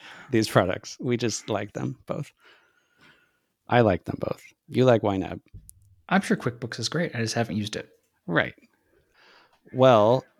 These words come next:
Speaker 1: I don't know. Did we cover everything?
Speaker 2: I think we did.
Speaker 1: What should folks do if they have questions? If we didn't cover something and you're like,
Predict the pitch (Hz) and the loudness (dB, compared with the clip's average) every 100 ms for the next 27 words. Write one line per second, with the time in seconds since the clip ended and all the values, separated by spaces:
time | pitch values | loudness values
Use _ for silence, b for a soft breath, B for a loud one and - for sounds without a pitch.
0 | - 107 113 113 104 85 78 120 123 127 | -8 -4 0 0 0 -2 -4 -2 0 2
1 | 156 160 151 151 156 165 143 - _ - | 4 4 4 2 2 0 -4 -10 _ -20
2 | - 120 113 147 147 131 131 139 - - | -12 -10 -8 -8 -6 -4 -4 -4 -8 -18
3 | _ _ - 139 - 147 - 131 - 127 | _ _ -2 0 4 2 6 4 4 2
4 | 120 107 - 101 _ _ _ _ - 110 | 4 2 0 -6 _ _ _ _ -4 -2
5 | 104 - - - - 135 - - - 117 | -2 -4 -6 -8 -12 -14 -16 -10 0 4
6 | 127 117 110 104 104 95 92 87 87 - | 4 4 2 0 0 -2 -2 -2 -6 -10
7 | _ _ _ _ 127 107 95 92 90 | _ _ _ _ -2 0 2 0 -2